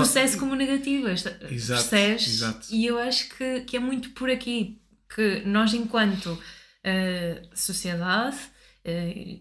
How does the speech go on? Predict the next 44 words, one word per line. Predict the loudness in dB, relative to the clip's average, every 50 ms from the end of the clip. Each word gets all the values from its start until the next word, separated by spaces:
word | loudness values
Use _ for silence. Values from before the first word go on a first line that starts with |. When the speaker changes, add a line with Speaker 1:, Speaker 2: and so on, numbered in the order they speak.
| -10 -10 -10 -12 -14 _ _
Speaker 1:
pessoas | -4 0 2 2 2 4
que | 6 6
nos | 6 6 6
rodeiam, | 4 0 0 0 2 2 2 2 0 0 -2 -4 -2 0
há | 4 4
muito | 4 4 4 2
esta | 0 0 0 -2
dificuldade | -2 -4 -4 -6 -6 -6 -4 -4 -2 0 0 0 0 -2 -2 -4 -4
de, | -6 -8 -8 -6 -4 -2 -2 -2 -2 -4 -6 -10 -18 -20 -20 -20 _ _ _ _ _ _
eu, | -6 -4 0
eu | 2 2
cresci | 2 2 2 2 2 2
a | 2
ouvir | 2 2 2 2
uma | 2 0 0
frase | 0 0 0 0 0 -2
que | -4 -4 -4
é: | -4 -4 -6 -8 -14 -20 -20 _ _ _ _
"Estás | -6 0 2 2 2 2 2
triste, | 0 0 2 2 0 -2 -2 -4 -6 -6
põe-te, | -2 2 2 2 2 2 0 -6 -4
estás | 0 2 4 4
mal, | 6 4 4 2
põe-te | 2 2 2 2 2 0
bem, | -2 -2 -2
estás | 0 0 0 0 0
triste, | 0 0 2 2 0 0
põe-te | 2 2 2 2 2 0
bem." | -2 -2 -2 -4 -8 -8 -4
Mas, | 0 0 0 0 0
Speaker 2:
Uhum. | -2 -4 -4 -8 -14 _ _ -8
Speaker 1:
e, | -8 -8 -8 -10 _ 2
e | 4 6 6
eu | 6 4 4 0 -6 -14 -20 _ _
comecei | _ -2 -2 0 2 2 2
a | 2
fazer | 2 2 2 2
esta | 0 0 -2
associação | -2 -2 -2 -2 -4 -2 -2 -2 -2 0
este | -2 -2 0 0
ano, | 0 0 2 2 2
do | 2
género, | 2 0 0 0 -2 -4
ok, | -4 -2 -2 -2 -2 -2 -6 -10